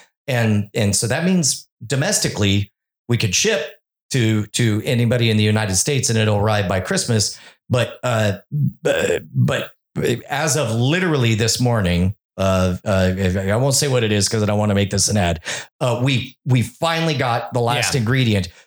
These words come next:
Speaker 1: So, so we are going to do a big marketing push of saying like, "Ha ha, Santa showed up, new product, uh, ships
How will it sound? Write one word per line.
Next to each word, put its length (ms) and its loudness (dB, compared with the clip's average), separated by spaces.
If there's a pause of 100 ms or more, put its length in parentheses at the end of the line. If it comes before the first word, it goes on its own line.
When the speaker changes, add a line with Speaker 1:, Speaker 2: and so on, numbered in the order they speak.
Speaker 1:
So, 340 -2
so 360 0
we 260 0
are 60 0
going 220 0
to 60 0
do 160 0
a 140 -2
big 400 -2
marketing 560 0
push 480 0 (180)
of 140 0
saying 220 0
like, 300 -2 (100)
"Ha 100 0
ha, 580 0
Santa 360 0
showed 280 0
up, 340 -4 (220)
new 420 2
product, 600 0 (100)
uh, 380 0
ships 500 -2